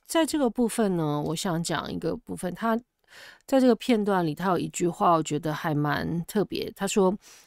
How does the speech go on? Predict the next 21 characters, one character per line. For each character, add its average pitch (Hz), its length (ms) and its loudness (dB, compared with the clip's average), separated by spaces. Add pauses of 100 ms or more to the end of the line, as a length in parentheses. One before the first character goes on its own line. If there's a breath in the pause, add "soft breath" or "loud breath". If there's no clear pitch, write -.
“The 180 100 4
cave 247 480 6
you 185 320 6
fear 165 560 2
to - 140 -2
enter 165 680 -2 (480 soft breath)
holds 196 580 6
the 156 140 2
treasure 170 600 0
you 156 240 -2
seek。” - 360 -2 (1160 loud breath)
就 294 140 4
是 294 60 8
你 202 120 6
害 - 240 2
怕 247 280 6
进 226 240 4
入 196 320 4
的 151 160 2
那 160 200 2
个 - 400 -6